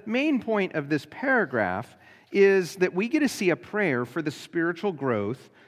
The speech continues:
of other people from the Apostle Paul. Now, what that brings up is this. It brings up not only the issue of prayer, uh, that we need to talk about, but also how we pray for others. You see,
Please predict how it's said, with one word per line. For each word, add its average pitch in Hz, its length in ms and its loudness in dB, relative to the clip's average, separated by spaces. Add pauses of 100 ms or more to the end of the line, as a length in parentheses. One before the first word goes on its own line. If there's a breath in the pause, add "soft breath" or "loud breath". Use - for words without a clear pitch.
(100)
of 143 160 2
other 151 220 2
people 113 560 -4 (120)
from 127 300 2
the 123 120 2
Apostle 98 420 -6
Paul. 101 580 -6 (320 loud breath)
Now, 190 120 4
what 247 160 0
that 294 160 2
brings 185 340 0
up 127 460 0
is 139 180 -2
this. 139 220 0
It 147 100 -4
brings 226 240 -2
up 170 160 0
not 196 180 -2
only 277 220 -2
the 175 160 2
issue 170 260 0
of 139 160 -4
prayer, 151 640 -2 (340 soft breath)
uh, 127 140 2
that 123 160 -2
we 135 80 -2
need 131 160 -2
to 120 80 -2
talk 113 280 -4
about, 104 260 -6 (240 loud breath)
but 151 100 -2
also 160 320 0
how 123 320 -2
we 120 140 -4
pray 98 360 -4
for 107 200 -6
others. 98 340 -2
You 117 80 -10
see, 156 260 -2